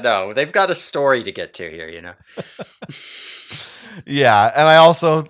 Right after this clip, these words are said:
Speaker 2: like you said, "Oh, they're like Ewoks, I guess." They're kinda like Ewoks.
Speaker 1: Yeah.
Speaker 2: We also, we didn't even, I mean, there's this one part, which maybe we just save for the next section, but when they talk about the Yeerks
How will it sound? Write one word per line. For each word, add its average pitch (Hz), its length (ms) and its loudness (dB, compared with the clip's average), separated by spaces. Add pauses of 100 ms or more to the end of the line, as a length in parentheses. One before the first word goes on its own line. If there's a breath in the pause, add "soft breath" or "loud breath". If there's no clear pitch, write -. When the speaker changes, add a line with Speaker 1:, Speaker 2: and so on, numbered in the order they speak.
(120)
Speaker 2:
like 139 300 -4
you 127 180 -6
said, 113 300 -6
"Oh, 120 200 0
they're 110 160 -6
like 107 200 -6
Ewoks, 90 540 -10
I 82 120 -8
guess." 87 520 -12 (200)
They're - 80 -20
kinda 92 200 -14
like 104 140 -12
Ewoks. 85 640 -16 (240)
Speaker 1:
Yeah. 135 300 -6 (1400 loud breath)
Speaker 2:
We 185 60 -2
also, 254 200 0
we 214 140 -8
didn't 285 240 -12
even, 190 320 -4
I 170 80 -2
mean, 175 180 -4
there's 175 200 -2
this 151 180 -8
one 156 380 -10
part, 151 300 -2
which 131 200 -12
maybe 151 220 -10
we 139 120 -8
just 123 260 -12
save 127 280 -8
for 117 100 -14
the 95 140 -12
next - 400 -12
section, 87 420 -12
but 87 220 -14 (400 soft breath)
when 123 100 -10
they 123 80 -4
talk 147 300 -4
about 131 280 -2
the 104 240 -10
Yeerks - 560 -10